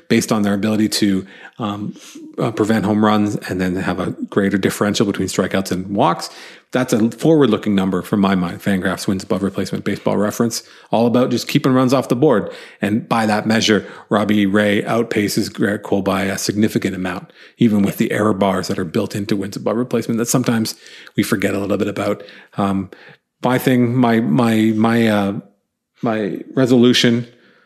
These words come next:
is I'm not gonna use fractions in wins above replacement anymore,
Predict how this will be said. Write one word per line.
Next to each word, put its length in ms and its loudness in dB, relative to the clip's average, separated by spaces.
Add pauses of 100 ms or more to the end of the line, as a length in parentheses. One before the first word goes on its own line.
(520)
is 140 2
I'm 160 0
not 220 2
gonna 160 2
use 180 2
fractions 760 -4
in 120 -2
wins 160 -6
above 160 -6
replacement 460 -6
anymore, 340 -4